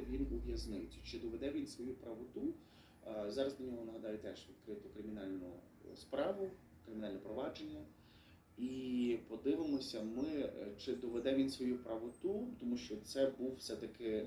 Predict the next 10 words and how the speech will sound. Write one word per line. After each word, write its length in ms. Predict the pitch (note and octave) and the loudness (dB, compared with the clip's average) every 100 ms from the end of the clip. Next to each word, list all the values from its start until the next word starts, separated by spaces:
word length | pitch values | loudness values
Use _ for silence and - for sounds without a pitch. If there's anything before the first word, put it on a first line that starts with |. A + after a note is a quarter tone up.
| A#2+ | 4
напад 420 | C3 B2 - E2 - | 6 6 2 -4 -2
кривдника, 760 | - C3+ A#2+ C3 C3+ - D#3 - - - - - - - G#2 | 6 8 8 8 6 4 -4 -6 -10 -18 -18 -20 -20 -14 -2
а, 560 | G#2 G#2 G2+ G2 G2 G#2 | 0 0 0 -2 -2 0
на 380 | A2+ A#2 C3+ - - - - | 2 4 4 2 -8 -18 0
поліцейського. 840 | C3+ C3+ C3+ D#3 - - - - - | 4 6 4 6 6 4 -2 -12 -10
Так? 220 | - - - C3 | -4 -4 -2 8
Він 140 | C#3+ | 8
відмовився, 960 | B2 C3+ - C3+ A#2+ G#2+ B2 - - C3 A#2 | 8 6 2 4 6 8 4 0 0 0 4
він 200 | B2+ A#2+ | 4 4
пручався, 800 | C#3 C#3 - G2+ F#2+ - - | 2 0 2 0 0 -4 -8